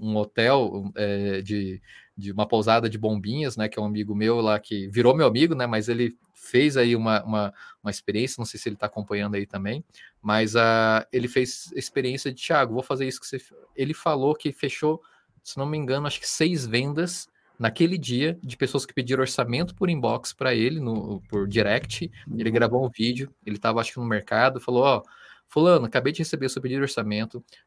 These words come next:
Speaker 1: vai custar tanto isso, vai funcionar dessa maneira, e bababá, e bababá, e meu nome é tal, tô aqui disponível pra te ajudar, é, é, é, você quer tantas diárias pra tal lugar? Ok, legal, vou, vou te mandar logo mais."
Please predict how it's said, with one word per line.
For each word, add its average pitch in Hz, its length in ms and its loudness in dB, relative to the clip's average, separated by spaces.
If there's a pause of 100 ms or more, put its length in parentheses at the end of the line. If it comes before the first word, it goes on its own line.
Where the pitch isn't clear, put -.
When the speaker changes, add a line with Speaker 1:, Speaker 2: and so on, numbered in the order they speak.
Speaker 1:
vai 120 300 4
custar 120 300 -2
tanto 131 360 -4
isso, 123 240 -2
vai 120 120 0
funcionar 120 340 -8
dessa 139 200 -8
maneira, 120 380 -2
e 120 40 -2
bababá, 127 420 4
e 131 40 -2
bababá, 120 520 4 (320)
e 120 220 2
meu 120 160 2
nome 139 220 2
é 135 40 0
tal, 120 320 4
tô 139 100 -2
aqui 127 120 -6
disponível 123 640 -4 (260)
pra 120 120 -2
te 127 100 0
ajudar, 120 540 2
é, 127 80 2
é, 113 960 2
é, - 20 -2
você 110 260 -4
quer 127 380 2
tantas 151 280 2
diárias 131 340 4
pra 127 120 -2
tal 120 120 0
lugar? 123 360 -2
Ok, 123 360 -4
legal, 120 360 0
vou, 123 220 -4
vou 120 100 -4
te - 140 -12
mandar 120 220 0
logo 127 300 0
mais." 95 360 -10